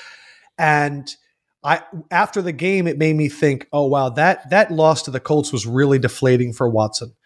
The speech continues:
where he was doing that all by himself with these wide receivers that no one knew, and he lost Cooks, and they, he got a bad snap and fumbled it at the end of the game, and, and apparently after the game, he was crying.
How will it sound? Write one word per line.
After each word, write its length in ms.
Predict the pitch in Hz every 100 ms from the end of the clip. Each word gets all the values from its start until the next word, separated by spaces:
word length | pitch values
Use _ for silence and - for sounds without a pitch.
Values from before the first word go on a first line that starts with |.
| _ _
where 360 | 147 143 139 139 _
he 220 | - 202
was 180 | 208 196
doing 220 | 185 175
that 240 | 151 139 -
all 200 | 165 190
by 260 | 170 180 175
himself 640 | 160 143 - 147 135 131 -
with 140 | 143
these 240 | 143 127 120
wide 400 | 123 147 160 165
receivers 400 | - 175 156 135
that 140 | 127
no 260 | 131 165 185
one 240 | 190 165
knew, 200 | 151 147
and 120 | 135
he 80 | 127
lost 400 | 131 170 185 -
Cooks, 340 | 160 151 - - - - -
and 180 | 143
they, 200 | 135 135 -
he 140 | 143
got 160 | 147 135
a 140 | 110 -
bad 340 | 156 165 175
snap 400 | - 156 139 135
and 160 | 127 110
fumbled 380 | - 143 139 135
it 80 | 120
at 100 | 117
the 100 | 120
end 120 | 151
of 60 | 156
the 80 | 143
game, 380 | 135 131 131 -
and, 160 | 135 -
and 160 | 147 131
apparently 480 | 120 - 165 156
after 200 | 139 131
the 60 | 135
game, 200 | 131 120
he 60 | 120
was 160 | 110
crying. 520 | - - 113 107 107